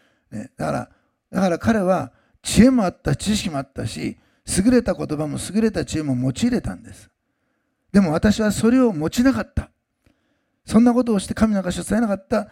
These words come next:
で、今言った、私はそうじゃなくて、イエス・キリストだけ。しかもキリストは十字架につけられた方、その十字架につけられたイエス様だけを、他は何も知らないことに決めたんだって言ったんですね。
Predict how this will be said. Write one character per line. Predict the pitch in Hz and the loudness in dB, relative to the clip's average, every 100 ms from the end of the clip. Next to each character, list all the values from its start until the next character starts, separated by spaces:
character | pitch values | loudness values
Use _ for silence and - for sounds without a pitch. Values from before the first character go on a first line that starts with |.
| _ | _
で、 | 294 330 | -2 -2
今 | 202 | -4
言 | 143 | -6
っ | - _ | -8 _
た、 | 131 - _ _ | -8 -8 _ _
私 | 127 151 - | -2 -2 -2
は | 185 147 - _ - | -2 -4 -6 _ -6
そ | 180 | -4
う | |
じ | 139 | -2
ゃ | |
な | 135 135 | -4 -8
く | |
て、 | - 151 - _ _ - | -8 -10 -10 _ _ 2
イ | 165 | 6
エ | 247 | 6
ス・ | - | 4
キ | - | -4
リ | 196 | -4
ス | - | -4
ト | 190 156 - _ _ - | -6 -8 -12 _ _ -6
だ | 123 | -6
け。 | 160 156 _ _ _ _ - | -4 -10 _ _ _ _ -6
し | |
か | 214 | -4
も | 175 | -4
キ | - 214 | 0 0
リ | 220 | 0
ス | |
ト | 220 | -2
は | 208 156 _ _ | -4 -4 _ _
十 | 123 226 | 4 6
字 | 226 | 6
架 | |
に | 254 | 0
つ | |
け | 254 | 0
ら | |
れ | 226 | -4
た | 160 | -6
方、 | - | -6
そ | |
の | 180 | -6
十 | 147 226 | -2 -2
字 | 269 | -2
架 | |
に | 302 | -10
つ | - | -6
け | |
ら | 294 | -6
れ | 294 | -2
た | |
イ | 247 | -2
エ | |
ス | 233 | -2
様 | 240 226 | -4 -4
だ | 226 | -6
け | 269 | -2
を、 | 277 240 160 - _ _ _ _ _ _ - | 0 0 -2 -10 _ _ _ _ _ _ -16
他 | - 240 | -2 0
は | 220 | 2
何 | 226 | 0
も | 254 | 0
知 | 233 | 2
ら | |
な | 240 | 2
い | |
こ | 220 | 2
と | 170 | -4
に | |
決 | - 233 | -4 -2
め | |
た | 247 | -2
ん | 233 | -4
だ | 202 | -10
っ | |
て | - | -18
言 | - | -12
っ | |
た | - | -10
ん | 101 | -10
で | |
す | - | -14
ね。 | 220 240 | -16 -18